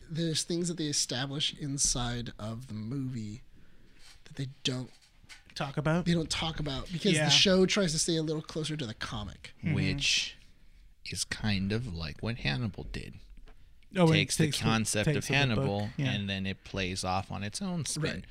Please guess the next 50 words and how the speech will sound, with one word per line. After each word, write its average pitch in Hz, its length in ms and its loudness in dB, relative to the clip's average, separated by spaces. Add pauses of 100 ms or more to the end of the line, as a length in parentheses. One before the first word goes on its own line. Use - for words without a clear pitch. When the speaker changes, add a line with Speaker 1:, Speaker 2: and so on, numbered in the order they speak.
(120)
Speaker 2:
Mm-hmm. 151 220 0
Speaker 3:
'cause 110 220 2
Hannibal 104 520 2
the 101 100 0
movie 117 400 0
is 101 140 -2
different 95 320 -2
than 98 140 -4
Hannibal - 340 -8
the 110 100 -6
show. - 380 0 (500)
Speaker 2:
Of 185 80 -2
Speaker 1:
Hannibal 214 300 4
Speaker 2:
course. 135 120 -4
Speaker 1:
the 143 80 -2
movie 180 180 2
is, 98 200 -10 (180)
<laughs> - 180 -12
is 131 280 -8
Speaker 2:
Well, 277 100 4
if 208 60 2
anything, 320 320 8
Speaker 1:
rough. 214 80 0
Speaker 2:
the 220 80 8
show 269 360 8
Speaker 3:
Yeah. - 120 8
Speaker 2:
is 214 140 2
taking 214 300 2
aspects 185 540 2
of 170 280 0
before 180 360 2
what 165 120 0
happened 165 380 0
with, 147 260 -2
like, 131 260 -4
Red 143 180 -2
Dragon, 131 500 -6 (140)
Speaker 3:
Mm-hmm. 107 180 0
Speaker 2:
which - 100 4
is 143 100 0
the 143 60 -2
first 131 340 -6
book. - 400 -12
Speaker 1:
Well, 185 120 4
no, 190 100 8
there's 180 200 6
three 190 200 2
of 156 80 0
'em. 104 160 -10 (140)
Speaker 2:
Yeah. 165 220 4